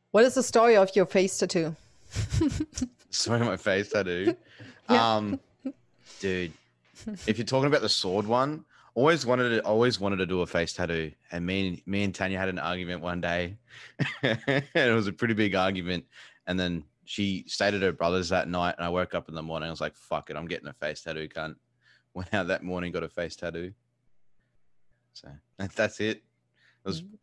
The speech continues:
Speaker 2: it wasn't out of spite, but it was like, "Fuck you, I'm gonna go do something that I wanna do."
Speaker 1: Well, you have several tattoos, right? How many are there then? How many sessions did you need for them?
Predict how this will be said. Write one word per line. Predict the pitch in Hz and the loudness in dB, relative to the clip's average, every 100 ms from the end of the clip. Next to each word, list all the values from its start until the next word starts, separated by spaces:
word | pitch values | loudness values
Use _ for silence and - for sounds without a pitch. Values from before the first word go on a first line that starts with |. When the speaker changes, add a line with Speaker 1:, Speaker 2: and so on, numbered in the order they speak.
| - | -2
Speaker 2:
it | |
wasn't | 120 139 127 | 0 2 4
out | 110 | 2
of | 101 | 0
spite, | - 113 110 - - | 0 2 2 0 -2
but | 85 | -4
it | |
was | 90 90 | -4 -4
like, | 92 85 _ | -4 -6 _
"Fuck | 98 90 98 | -6 -4 -6
you, | 92 87 92 _ _ - | -4 -6 -10 _ _ -14
I'm | 87 | -8
gonna | 85 | -6
go | 85 | -6
do | 82 85 | -6 -6
something | - 73 | -6 -6
that | 82 | -8
I | |
wanna | 78 80 78 | -8 -10 -10
do." | 82 80 80 - _ _ _ _ _ _ | -10 -10 -14 -20 _ _ _ _ _ _
Speaker 1:
Well, | 214 214 | 4 6
you | 226 | 6
have | 294 247 | 4 4
several | - 180 202 208 | 2 2 4 4
tattoos, | 180 151 151 147 156 | 4 0 0 0 2
right? | 165 | 2
How | 196 196 | 4 2
many | 214 190 | 4 4
are | 185 | 4
there | 170 151 | 4 4
then? | 147 147 151 | 4 2 2
How | 170 | 0
many | 185 175 175 | 0 -2 -4
sessions | - 185 180 170 | -4 -4 -4 -6
did | 180 170 | -8 -8
you | 160 | -8
need | 156 165 | -8 -8
for | - 156 | -6 -4
them? | 156 160 | -4 -8